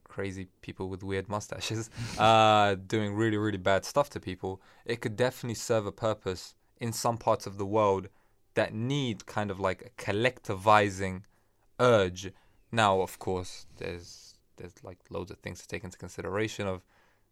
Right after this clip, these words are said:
Speaker 1: how strong is that collectivizing urge. If I don't like that collectivizing urge, can I argue against it a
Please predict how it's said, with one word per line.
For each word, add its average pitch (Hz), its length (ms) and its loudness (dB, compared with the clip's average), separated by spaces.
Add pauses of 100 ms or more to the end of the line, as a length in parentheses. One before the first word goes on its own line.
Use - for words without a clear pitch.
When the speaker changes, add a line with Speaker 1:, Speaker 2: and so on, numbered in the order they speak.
Speaker 1:
how 95 140 -6
strong - 380 -4
is 92 100 -8
that 104 160 -4
collectivizing 101 640 -2
urge. 101 260 0 (1500)
If - 160 -6
I 101 100 4 (120)
don't 131 180 2 (100)
like 98 160 0 (120)
that 92 220 0
collectivizing 110 540 0
urge, 110 220 -2
can 101 140 -4
I 95 220 -4 (180)
argue 101 320 0
against 110 400 0
it 117 80 4
a 131 40 4